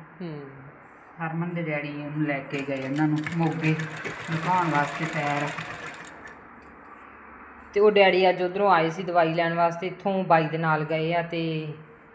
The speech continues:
Speaker 1: ਉਹ ਲੈ ਕੇ ਆਏ ਸੀਗੇ, ਅਮਰੂਦ ਲੈ ਕੇ ਆਏ ਸੀ ਤੇ ਔਲੇ, ਕਿਉਂਕਿ ਉਹਨਾਂ ਦੇ ਲੱਗਦੇ ਆ, ਅਮਰੂਦ ਵੀ ਉਹਨਾਂ ਦੇ ਘਰੇ ਲੱਗਦੇ ਆ, ਔਲੇ ਵੀ ਲੱਗਦੇ ਆ।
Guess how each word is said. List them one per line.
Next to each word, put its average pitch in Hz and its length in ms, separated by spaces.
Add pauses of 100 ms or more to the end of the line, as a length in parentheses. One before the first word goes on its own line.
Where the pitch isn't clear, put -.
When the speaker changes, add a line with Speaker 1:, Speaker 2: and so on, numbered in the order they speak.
Speaker 1:
ਉਹ 190 100
ਲੈ 185 160
ਕੇ 165 200
ਆਏ 139 180
ਸੀਗੇ, 160 320
ਅਮਰੂਦ 151 320
ਲੈ 160 160
ਕੇ 160 200
ਆਏ 160 120
ਸੀ 165 140
ਤੇ 170 140
ਔਲੇ, 156 260
ਕਿਉਂਕਿ 208 240
ਉਹਨਾਂ 240 140
ਦੇ 254 80
ਲੱਗਦੇ 185 420
ਆ, 175 140
ਅਮਰੂਦ 208 280
ਵੀ 214 120
ਉਹਨਾਂ 233 140
ਦੇ 254 60
ਘਰੇ 254 240
ਲੱਗਦੇ 190 400
ਆ, 208 100 (480)
ਔਲੇ 190 260
ਵੀ 185 120
ਲੱਗਦੇ 156 440
ਆ। 147 100